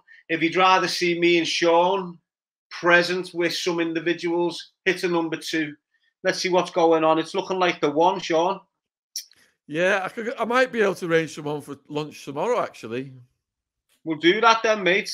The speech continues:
Speaker 1: I'm free. I'm, I'm ready to go.
Speaker 2: All right, I'll put the feelers
Speaker 1: Sean,
Speaker 2: out and
Speaker 1: I'll
Speaker 2: get
Speaker 1: speak
Speaker 2: back
Speaker 1: to
Speaker 2: to
Speaker 1: you,
Speaker 2: you.
Speaker 1: I'll speak, I'll speak to you off the live in a minute, mate. Hope you're well. It's been, as again, it's been good. It's been exciting.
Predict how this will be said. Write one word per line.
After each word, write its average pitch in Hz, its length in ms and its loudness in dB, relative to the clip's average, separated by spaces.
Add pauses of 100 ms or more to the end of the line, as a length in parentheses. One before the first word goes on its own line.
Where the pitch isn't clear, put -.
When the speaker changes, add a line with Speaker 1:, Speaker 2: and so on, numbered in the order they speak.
(120)
Speaker 1:
I'm 180 200 -2
free. 185 420 2 (160)
I'm, 170 260 -6
I'm 165 240 -2
ready 170 280 0
to 170 120 -8
go. 180 360 -2 (1000)
Speaker 2:
All 107 160 -6
right, 123 140 -4
I'll 127 140 -6
put 139 180 -10
the 131 80 -10
feelers 214 360 4
Speaker 1:
Sean, 151 80 -2
Speaker 2:
out 147 160 -2
and 117 80 -10 (140)
Speaker 1:
I'll 381 60 -8
Speaker 2:
get - 40 -10
Speaker 1:
speak 175 120 -10
Speaker 2:
back 233 140 -2
Speaker 1:
to 226 80 -8
Speaker 2:
to 226 80 -6
Speaker 1:
you, 208 60 -2
Speaker 2:
you. - 60 -4
Speaker 1:
I'll 190 140 0
speak, - 340 -14
I'll 190 120 0
speak 220 300 -10
to 226 80 -8
you 226 80 -6
off 202 180 0
the 202 80 -4
live 185 360 2
in 175 100 0
a 170 40 -2
minute, 175 220 0
mate. 160 240 -2 (680)
Hope 185 220 2
you're 175 120 4
well. 185 380 2
It's 147 200 -10
been, 175 440 4 (140)
as 151 140 -2
again, 165 460 -2
it's - 120 -18
been 156 500 -4 (180)
good. 170 200 0
It's - 140 -20
been 160 220 -2
exciting. 160 720 -4